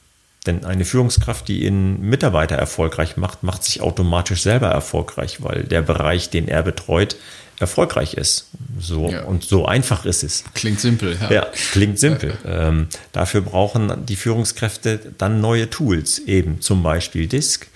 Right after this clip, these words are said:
Speaker 1: oder auch, ähm, äh, Coaching-Qualitäten, damit sie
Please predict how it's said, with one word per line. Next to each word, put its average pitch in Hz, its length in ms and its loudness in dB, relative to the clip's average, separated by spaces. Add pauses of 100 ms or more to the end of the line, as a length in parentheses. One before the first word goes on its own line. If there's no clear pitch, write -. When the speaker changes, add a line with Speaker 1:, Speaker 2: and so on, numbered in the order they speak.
(380)
Speaker 1:
oder 98 460 4
auch, 78 480 0
ähm, 82 460 0 (260)
äh, 95 320 -6
Coaching-Qualitäten, 127 1900 -2 (320)
damit 95 340 2
sie 107 360 0